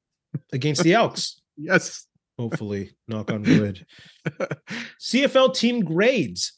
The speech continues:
Speaker 1: Uh, let's start off. I'll go with Hamilton. They got a B from me. They got the win, and they won consecutive games for the first time this year. And they got James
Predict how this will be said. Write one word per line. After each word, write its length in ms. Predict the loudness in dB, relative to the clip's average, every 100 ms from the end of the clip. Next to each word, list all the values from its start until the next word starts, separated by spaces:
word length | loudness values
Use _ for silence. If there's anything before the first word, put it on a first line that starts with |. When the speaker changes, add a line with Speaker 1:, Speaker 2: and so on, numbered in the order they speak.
| _ _ _
Speaker 1:
Uh, 600 | -2 2 4 4 6 4 2
let's 220 | -2 0
start 240 | 2 4
off. 200 | 4 2
I'll 280 | 2 2 2
go 320 | 0 4 6
with 360 | 6 4 2 0
Hamilton. 760 | -4 -2 0 -4 -6 -6 -6 -4
They 140 | -2
got 100 | -2
a 60 | -2
B 240 | -2 -4
from 260 | -4 -8 -4
me. 140 | -4
They 120 | -2
got 200 | -2 -2
the 40 | -2
win, 200 | -2 -2
and 140 | -4
they 40 | -6
won 200 | -8 -8
consecutive 480 | -6 -6 -6 -6
games 280 | -6 -6 -6
for 60 | -10
the 80 | -10
first 240 | -10 -6
time 220 | -4 -4
this 200 | -6 -8
year. 200 | -8 -6
And 120 | -4
they 60 | -2
got 160 | -4 -4
James 260 | -4 -6